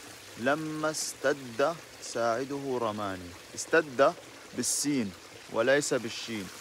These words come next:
يضرب هذا المثل: لمن يسيء إليك وقد أحسنت إليه. ورد في لسان العرب والصحاح: "استد الشيء إذا استقام"، والسداد بالفتح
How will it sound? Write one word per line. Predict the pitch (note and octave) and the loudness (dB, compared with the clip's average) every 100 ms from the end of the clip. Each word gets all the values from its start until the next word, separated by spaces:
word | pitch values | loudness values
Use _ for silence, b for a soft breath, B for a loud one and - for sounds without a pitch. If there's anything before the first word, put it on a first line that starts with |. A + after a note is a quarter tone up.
| - - - - - | -14 -14 -14 -14 2
يضرب | D#3 F#3 F#3 D3 | 4 10 10 10
هذا | D3 D#3+ F3 D3 | 8 10 10 8
المثل: | C3+ D3+ D#3 C3+ D#3 D#3 - - | 6 2 4 2 2 -2 -14 -8
لمن | A2 C3+ D3 D#3 D#3+ E3 D3+ C3 | -2 0 2 2 2 -2 -6 -2
يسيء | C3 - D3+ D#3 A2 | -2 -2 -4 -2 -2
إليك | A2 C3+ D3 D#3+ | -2 4 4 4
وقد | D#3+ C#3+ C3+ D#3+ C3 | 4 4 4 2 2
أحسنت | - C3+ - - F3 F#3 F#3+ | -2 -4 -6 -4 -4 -2 2
إليه. | D#3+ D#3+ D#3+ D#3+ A2 F#2 - - - - - | 2 4 8 8 6 -4 -18 -20 -20 -20 2
ورد | C#3+ F#3 E3+ D#3+ | 8 8 8 4
في | E3+ D#3+ | 2 2
لسان | D3 - E3 E3 | 0 2 2 2
العرب | C#3+ C3+ D#3+ D3 | 4 4 4 4
والصحاح: | C3+ B2 B2 - B2 C#3+ D3+ C#3 D#3 - - - - A#2 | 2 2 0 -6 -4 2 4 4 2 -14 -20 -20 -16 -6
"استد | - - D#3+ E3 C3 A#2+ | -4 2 2 2 -2 0
الشيء | B2 A#2+ - - D3+ D#3 C3+ G2+ D3 - - - - | 0 0 -4 0 4 4 2 -2 -4 -8 -20 -20 -4
إذا | E3+ F3+ E3+ | -2 4 4
استقام"، | F3 - C3 B2 C#3 C#3+ C3 G2 F2+ - - | 4 0 -2 0 4 4 4 0 -8 -16 -6
والسداد | A2+ - - B2+ D#3+ F3 D3 D3+ F3 | -4 -4 0 4 6 6 6 0 -2
بالفتح | B2+ A#2+ B2 E3 D3+ F3 | -2 -2 2 2 2 -2